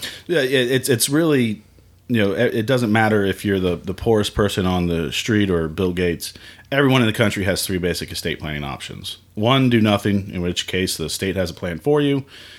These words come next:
have a will, or use a revocable living trust as the basis of your, of your estate plan. If you don't have a plan, if you have a will, both are going through probate. A lot of people, I hear it all the time, people think that if you have a will, you avoid probate.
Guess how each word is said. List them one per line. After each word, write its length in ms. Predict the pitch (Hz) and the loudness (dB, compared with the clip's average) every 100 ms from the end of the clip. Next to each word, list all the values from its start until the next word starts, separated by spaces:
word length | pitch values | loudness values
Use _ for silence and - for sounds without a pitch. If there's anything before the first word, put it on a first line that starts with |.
| - | -10
have 160 | - 107 | -4 0
a 60 | |
will, 500 | 98 123 120 110 98 _ - | 2 2 2 2 -2 _ -2
or 160 | 104 | 0
use 200 | 98 98 | 0 0
a 320 | 107 92 87 87 | 0 0 2 2
revocable 380 | 95 85 92 | 0 -2 -2
living 220 | 90 85 82 | 0 0 -2
trust 320 | - 80 - | -4 -4 -6
as 100 | 80 | -8
the 80 | 85 | -4
basis 340 | 82 - - | -2 -4 -8
of 120 | 78 | -8
your, 100 | 78 - - - | -6 -8 -8 -4
of 160 | 87 | 0
your 120 | 87 | 2
estate 300 | 80 - 80 | 0 0 -2
plan. 280 | - - 73 - - - - - - - | 0 -2 -2 -6 -12 -12 -12 -12 -12 -6
If 140 | 110 | -2
you 60 | 120 | 0
don't 160 | 143 | 2
have 100 | 143 | 2
a 40 | 131 | 0
plan, 240 | 135 127 | 2 2
if 120 | 107 | 2
you 40 | 113 | 2
have 100 | 110 | 2
a 40 | |
will, 220 | 104 101 | 4 4
both 240 | 92 104 98 | 4 2 0
are 40 | |
going 220 | 95 92 | 0 -2
through 140 | 90 82 | -2 -6
probate. 420 | 87 71 67 - - - | -6 -6 -8 -10 -10 -2
A 60 | |
lot 240 | 104 120 123 | 2 4 4
of 60 | |
people, 260 | 127 113 104 | 2 2 2
I 80 | 95 | 4
hear 180 | 120 | 4
it 60 | 104 | 4
all 100 | 98 | 4
the 80 | 95 | 0
time, 300 | - 87 76 | -4 -6 -2
people 240 | 120 120 | 0 0
think 180 | 117 104 | 0 2
that 80 | 92 | 0
if 140 | 85 | 0
you 80 | 92 | 2
have 140 | 113 | 4
a 60 | 113 | 6
will, 240 | 101 98 | 4 4
you 160 | 95 87 | 4 2
avoid 360 | 80 90 87 80 | 0 -2 -4 -4
probate. 480 | 80 65 - - | -6 -6 -10 -12